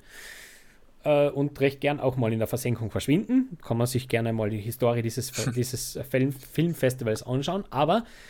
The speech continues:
Speaker 1: es ist für mich so ein sehr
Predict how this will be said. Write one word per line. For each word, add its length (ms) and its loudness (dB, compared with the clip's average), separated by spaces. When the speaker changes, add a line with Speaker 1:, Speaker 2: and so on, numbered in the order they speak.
Speaker 1:
es 200 -2
ist 200 -4
für 120 2
mich 240 2
so 400 0
ein 260 -2
sehr 600 2